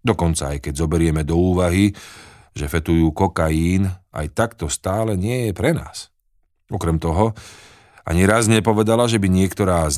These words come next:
nich podala oznámenie za znásilnenie alebo ublíženie na zdraví. Tie, čo nechceli, jednoducho odmietli, tie, čo dali, s tým boli zjavne spokojné. Takže ak je tu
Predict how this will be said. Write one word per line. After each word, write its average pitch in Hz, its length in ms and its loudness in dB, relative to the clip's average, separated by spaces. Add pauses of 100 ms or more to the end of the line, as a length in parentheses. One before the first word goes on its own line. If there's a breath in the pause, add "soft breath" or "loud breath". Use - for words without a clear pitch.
nich 107 240 2
podala 95 400 0
oznámenie 78 800 0
za 69 240 -6
znásilnenie 110 1120 -2
alebo 90 400 -2
ublíženie 90 800 4
na 98 160 4
zdraví. 60 560 -8 (560)
Tie, 165 320 2
čo 143 180 -10
nechceli, 175 600 -6 (480 loud breath)
jednoducho 175 640 2
odmietli, 139 640 0
tie, 107 400 4
čo 69 160 -8
dali, 160 500 0 (1080 loud breath)
s - 160 -4
tým 233 240 0
boli 196 240 2
zjavne 180 240 2
spokojné. 87 800 -2 (560 soft breath)
Takže 123 260 4
ak 113 140 2
je 123 180 6
tu 196 100 0